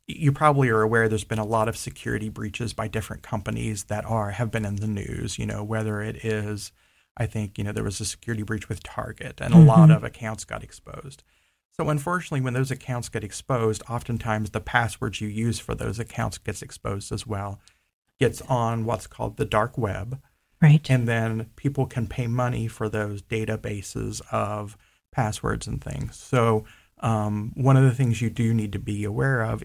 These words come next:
Speaker 1: is just because you've created an extremely complex password,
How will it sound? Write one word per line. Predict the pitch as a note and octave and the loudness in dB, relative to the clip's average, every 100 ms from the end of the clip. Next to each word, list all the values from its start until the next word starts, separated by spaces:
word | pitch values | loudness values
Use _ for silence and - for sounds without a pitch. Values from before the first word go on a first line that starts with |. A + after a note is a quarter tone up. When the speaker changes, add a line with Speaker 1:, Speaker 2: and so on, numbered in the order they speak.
| - | -4
Speaker 1:
is | A2+ - _ _ _ _ | -4 -6 _ _ _ _
just | C3+ C3+ | 4 4
because | D#3 D3 C#3 | 0 2 2
you've | C3+ | 0
created | - B2 A#2 | -2 -2 -2
an | G#2 | -2
extremely | G#2 - - A2+ A#2 | -6 -8 -6 -4 -4
complex | A2 A#2+ G#2+ G#2+ G2+ | -6 -8 -6 -6 -8
password, | - - A2 A2 - G#2 | -12 -8 -8 -8 -8 -8